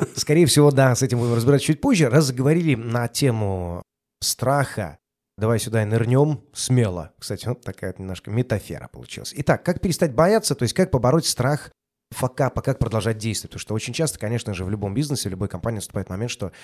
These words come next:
ребят, мы, кажется, на грани, и, ну, то есть это просто оцепенение, да, мы щас можем зафакапить.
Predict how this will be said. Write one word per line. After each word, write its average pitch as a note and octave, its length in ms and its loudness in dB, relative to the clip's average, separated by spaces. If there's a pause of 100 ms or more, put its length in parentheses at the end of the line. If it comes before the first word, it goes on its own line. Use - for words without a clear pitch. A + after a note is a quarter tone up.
(200)
ребят, G#2+ 300 -4
мы, A2+ 120 -4
кажется, G#2+ 280 -4
на A2 140 -4
грани, D#3+ 400 -2
и, G#2 400 -6
ну, A#2+ 160 -4
то G2+ 80 -10
есть - 100 -10
это - 140 -12
просто G2+ 320 -8
оцепенение, G#2 920 -4 (500)
да, G#2 160 -4
мы G#2+ 180 -2
щас G#2 180 -6
можем G#2 260 -6
зафакапить. - 600 -12